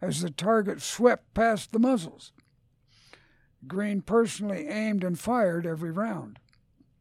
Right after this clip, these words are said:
To one of Virginia's lieutenants, Monitor appeared but a pygmy. "But in her size was one great element of her success," he wrote.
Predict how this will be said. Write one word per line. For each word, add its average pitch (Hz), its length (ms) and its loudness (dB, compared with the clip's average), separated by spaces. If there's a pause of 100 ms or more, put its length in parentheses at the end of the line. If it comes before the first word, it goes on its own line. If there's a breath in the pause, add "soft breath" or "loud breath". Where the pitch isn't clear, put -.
(760 soft breath)
To 185 100 -6
one 262 220 6
of 226 120 2
Virginia's 208 640 4
lieutenants, 175 680 -6 (240)
Monitor 220 600 4
appeared 214 460 4
but 226 140 6
a 240 60 6
pygmy. 240 460 0 (1400 soft breath)
"But 196 240 0
in 202 140 2
her 180 200 2
size 208 840 0
was 165 280 -6
one 220 240 2
great 208 400 2
element 220 500 4
of 180 120 -2
her 190 120 0
success," 190 720 2
he 151 100 -8
wrote. 143 340 -8